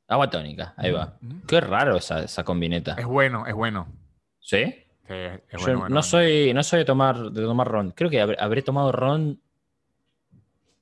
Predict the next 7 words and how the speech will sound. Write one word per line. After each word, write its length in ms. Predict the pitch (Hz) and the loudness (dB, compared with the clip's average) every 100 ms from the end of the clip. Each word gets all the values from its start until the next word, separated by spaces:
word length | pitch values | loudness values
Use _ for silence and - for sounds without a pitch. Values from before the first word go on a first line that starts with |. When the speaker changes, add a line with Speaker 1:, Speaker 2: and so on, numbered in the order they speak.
| _ _ _ _ _ | _ _ _ _ _
Speaker 1:
tres 280 | 110 104 | 0 0
veces 300 | 95 95 82 | -2 -6 -8
en 100 | 85 | -8
mi 100 | 85 | -6
vida. 320 | 90 101 85 85 _ _ _ | -4 -4 -4 -12 _ _ _
Speaker 2:
Ah, 220 | - 87 85 | -20 -18 -16
no. 520 | 82 78 80 80 | -16 -16 -16 -18